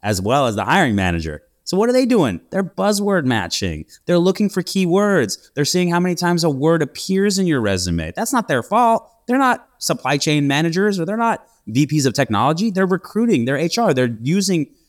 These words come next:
your resume as a basis to make sure that you go-, that they,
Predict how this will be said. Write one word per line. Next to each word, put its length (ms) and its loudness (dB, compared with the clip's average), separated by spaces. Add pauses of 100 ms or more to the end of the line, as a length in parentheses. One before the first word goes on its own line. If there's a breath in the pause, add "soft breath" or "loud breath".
(180 soft breath)
your 200 4
resume 600 0
as 180 -4
a 60 0
basis 720 -2 (260)
to 140 0
make 200 2
sure 220 0
that 140 -2
you 180 0
go-, 240 -2
that 220 0
they, 260 2